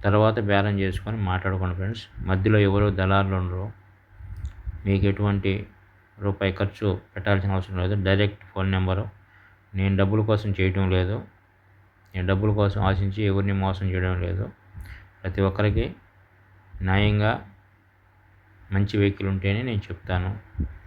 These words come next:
డబ్బులు ఎవరికి ఊరికే రావు, కాబట్టి నాకు ఎవరికి ఒక్క రూపాయి నాకు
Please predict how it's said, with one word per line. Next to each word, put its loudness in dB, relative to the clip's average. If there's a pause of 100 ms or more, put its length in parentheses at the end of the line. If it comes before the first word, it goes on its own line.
డబ్బులు 2
ఎవరికి 2
ఊరికే 0
రావు, -4 (340)
కాబట్టి -4 (100)
నాకు 0
ఎవరికి -2
ఒక్క -6
రూపాయి 0
నాకు -4